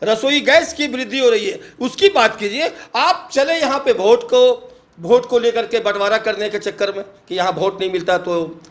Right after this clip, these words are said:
हम यहाँ वो, ये नहीं करेंगे। अरे, आपको विकास की बात करना चाहिए,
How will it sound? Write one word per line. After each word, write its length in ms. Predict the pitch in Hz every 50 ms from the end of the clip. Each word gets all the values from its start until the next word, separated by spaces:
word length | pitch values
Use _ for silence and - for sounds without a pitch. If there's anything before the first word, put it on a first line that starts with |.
| _ -
हम 140 | 156 160 160
यहाँ 200 | 160 160 175 170
वो, 160 | 151 170 175
ये 180 | 175 170 180
नहीं 140 | 175 180 180
करेंगे। 340 | 175 175 165 170 170 160 170
अरे, 420 | 175 - - - - - - 220
आपको 240 | 277 277 269 - 320
विकास 360 | 247 226 208 220 247 285 269
की 80 | - 359
बात 240 | 349 302 285 269 -
करना 220 | 277 247 233 226
चाहिए, 400 | - - 170 151 139 120 110 -